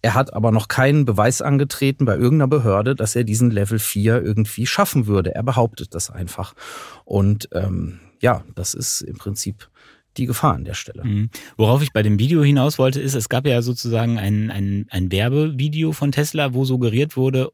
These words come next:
Speaker 2: ähm, dass das, ähm, Auto, ich glaub, es war ein Model S, äh, schon, ähm, vollautomatisch von A nach B kommt. Äh, da stellt sich jetzt aber gerade ja heraus, dass das, äh, dass da massiv nachgeholfen wurde. Und, ähm, ja, ist ja auch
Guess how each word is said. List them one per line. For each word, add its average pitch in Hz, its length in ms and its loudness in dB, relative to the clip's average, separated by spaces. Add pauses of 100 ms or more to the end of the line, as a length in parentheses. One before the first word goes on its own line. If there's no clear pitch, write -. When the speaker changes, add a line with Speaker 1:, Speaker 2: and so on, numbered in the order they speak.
(160)
Speaker 2:
ähm, 113 320 0
dass 113 200 0
das, - 440 -2
ähm, 101 480 -2 (120)
Auto, 139 580 0
ich - 180 -12
glaub, 104 140 -2
es 107 140 -8
war 104 80 0
ein 101 60 0
Model 98 220 0
S, - 300 -6 (720)
äh, 110 160 2
schon, 113 560 2
ähm, 110 540 -2
vollautomatisch 123 800 -2
von 113 200 -2
A 107 160 -2
nach 113 160 0
B 135 200 -2
kommt. 120 400 -2
Äh, 117 180 -4 (100)
da 131 580 -4
stellt 147 240 0
sich 120 120 -2
jetzt - 220 -2
aber 120 180 2
gerade 135 300 2
ja 131 100 4
heraus, 131 440 2
dass 120 180 0
das, 127 280 -2
äh, 120 200 -4
dass 113 160 -4
da 117 160 -2
massiv 120 400 0
nachgeholfen 110 680 2
wurde. 117 320 2 (580)
Und, 110 380 0
ähm, 110 220 0
ja, 104 160 0
ist 101 180 -4
ja 113 180 -2
auch 127 260 -6